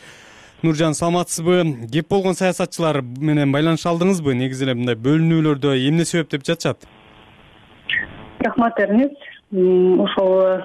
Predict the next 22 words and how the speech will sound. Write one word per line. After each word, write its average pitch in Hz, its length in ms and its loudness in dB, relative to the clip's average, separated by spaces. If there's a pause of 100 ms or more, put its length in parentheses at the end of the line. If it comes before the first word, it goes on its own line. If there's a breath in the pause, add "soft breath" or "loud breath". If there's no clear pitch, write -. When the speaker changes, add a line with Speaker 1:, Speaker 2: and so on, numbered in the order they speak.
(140)
Speaker 2:
К 214 180 -2
П 208 260 -6
партиясынын 196 1000 0 (100)
айлана 190 340 2
тегерегиндеги 185 1000 2 (420 loud breath)
маселе 202 340 0
боюнча 214 840 2
биз 196 260 0 (220)
азырынча, 190 720 2 (380)
э, 180 500 4
партияга 202 480 2
мүчө 190 240 2
болгон 190 440 4
жана 185 340 2 (440)
бул 196 120 0
партиянын 196 460 2
катарынан 185 560 2
чыктым 185 460 2
деген 180 300 2
активист 185 440 0
Адил 185 240 0
Турдукулов 190 500 0